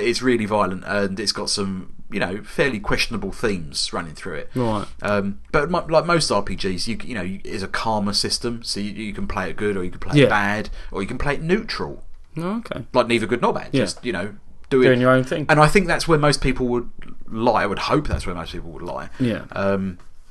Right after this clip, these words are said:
Speaker 1: because it gives you a nice mix of just, you know, fucking a few people over, or, or doing something really, like, genuinely nice out your way.
Speaker 2: Yeah.
Speaker 1: Um, like, doing little missions or whatnot. Um, yeah, it's, it's, if you like R P Gs, you know what to expect.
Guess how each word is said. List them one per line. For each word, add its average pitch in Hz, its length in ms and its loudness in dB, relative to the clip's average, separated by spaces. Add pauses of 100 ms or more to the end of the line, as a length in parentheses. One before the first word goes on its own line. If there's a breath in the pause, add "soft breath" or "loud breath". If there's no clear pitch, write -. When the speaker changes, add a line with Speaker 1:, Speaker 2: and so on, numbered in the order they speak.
(680)
Speaker 1:
because 127 220 6
it 143 60 2
gives 139 220 4
you 117 100 4
a - 20 0
nice 110 300 2
mix - 260 2
of 98 140 -2
just, 104 180 -4 (240)
you 113 120 -4
know, 82 160 -4 (100)
fucking - 320 -2
a 85 40 -6
few 85 140 -6
people 87 280 -6
over, 82 300 -4
or, 95 80 -4
or 127 140 -4
doing 156 180 2
something 147 300 2
really, 123 300 2
like, 110 180 0
genuinely 107 380 -4
nice 101 280 -2
out 85 180 -4
your 101 100 -6
way. 85 360 -4
Speaker 2:
Yeah. 123 340 6 (100)
Speaker 1:
Um, 98 640 0
like, 90 180 -4
doing 95 160 0
little 87 340 -6
missions 87 480 -4
or 85 80 -6
whatnot. 64 440 -8 (420 loud breath)
Um, 160 520 -4 (340)
yeah, 165 280 0
it's, 110 320 0
it's, - 240 -8
if - 440 -10
you 143 80 0
like 135 220 2
R 127 100 4
P 117 120 2
Gs, 120 280 2
you 113 60 -2
know 107 160 -2
what 98 140 -4
to - 80 -8
expect. - 520 -4